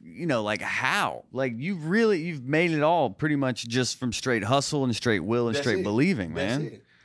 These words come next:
Speaker 1: And, like, you understanding, I guess, as you evolve, like, branding is something I've been trying to focus on more. Like, is that something you're conscious of, or?
Speaker 2: Hey, I stopped doing stand-up for a while 'cause I was like, "You know what? I'm not making enough money doing this shit like this.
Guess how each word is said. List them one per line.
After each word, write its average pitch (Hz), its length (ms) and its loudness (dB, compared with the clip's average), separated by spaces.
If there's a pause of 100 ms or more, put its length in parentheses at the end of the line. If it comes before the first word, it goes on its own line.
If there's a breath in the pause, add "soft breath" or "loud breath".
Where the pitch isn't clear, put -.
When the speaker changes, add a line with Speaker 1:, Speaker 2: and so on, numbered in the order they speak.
(440 soft breath)
Speaker 1:
And, 131 160 0
like, 131 280 2
you 151 140 4
understanding, 160 580 2
I 143 80 4
guess, 143 240 2
as 139 260 2
you 139 80 2
evolve, 123 420 2
like, 117 280 0
branding 156 500 2
is 127 140 -2
something 113 320 -2
I've 110 100 2
been 107 140 -2
trying 113 180 -2
to 101 60 -6
focus 101 360 -4
on 101 220 -2
more. 101 320 -2
Like, 110 220 -4
is 117 80 -4
that 156 120 0
something 180 240 -2
you're 139 120 2
conscious 175 520 -4
of, 196 380 0
or? 110 300 0
Speaker 2:
Hey, 104 40 -12 (140)
I 156 140 -8
stopped 170 400 -10
doing 139 280 -10
stand-up 120 480 -12
for 110 160 -10
a 104 40 -10
while 120 280 -4
'cause 104 160 -10
I 113 60 -4
was 110 100 -8
like, 113 140 -6
"You 135 80 -10
know 160 80 -8
what? 131 220 -8
I'm 123 160 -8
not 143 200 -12
making 143 220 -12
enough 139 180 -14
money 139 280 -12
doing 123 300 -12
this 110 100 -14
shit - 260 -16
like 104 260 -10
this. 120 280 -8